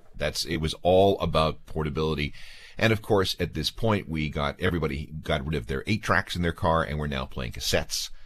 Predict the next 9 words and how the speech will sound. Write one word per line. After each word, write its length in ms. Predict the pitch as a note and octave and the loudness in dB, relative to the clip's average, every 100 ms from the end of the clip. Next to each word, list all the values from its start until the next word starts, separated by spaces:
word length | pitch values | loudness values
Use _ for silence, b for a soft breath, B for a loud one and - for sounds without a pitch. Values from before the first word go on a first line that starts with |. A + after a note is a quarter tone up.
| b b b - | b b b -2
So 160 | E2 | 0
they 200 | D2+ F2+ | 4 4
were, 580 | F2 F2 F2 E2 E2 E2 - | 4 4 4 6 4 0 -2
uh, 380 | C#2+ C#2 C2+ - | -2 -2 -4 -6
the 500 | D#2 F#2+ D2+ G2 F#2+ | -4 -2 4 4 4
favored 580 | - F#2 D#2+ C#2+ C#2+ C2 | 2 0 0 0 -4 -6
thing. 340 | - A1+ - - - - - - - - | -6 -6 -8 -14 -20 -18 -16 -14 -16 -2
Now, 380 | F#2 F2 F2 - E2+ | 2 4 4 0 0
uh, 300 | E2+ E2 | 4 4